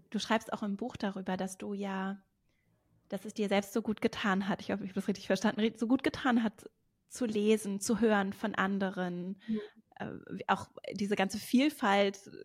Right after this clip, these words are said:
Speaker 1: ganz unterschiedlicher Modelle und einfach Lebensentwürfe und Umstände zu erfahren.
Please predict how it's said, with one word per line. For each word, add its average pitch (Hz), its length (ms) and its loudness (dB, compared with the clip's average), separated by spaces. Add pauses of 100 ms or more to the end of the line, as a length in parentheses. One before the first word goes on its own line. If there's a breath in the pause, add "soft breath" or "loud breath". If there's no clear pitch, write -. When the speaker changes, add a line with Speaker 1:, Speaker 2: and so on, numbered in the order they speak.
Speaker 1:
ganz 214 220 -6
unterschiedlicher 202 1040 -2 (520 soft breath)
Modelle 208 720 2
und 190 160 -2
einfach 185 240 -2 (320)
Lebensentwürfe 190 1080 0
und 185 160 0
Umstände 180 760 0
zu - 200 -8
erfahren. 175 640 -6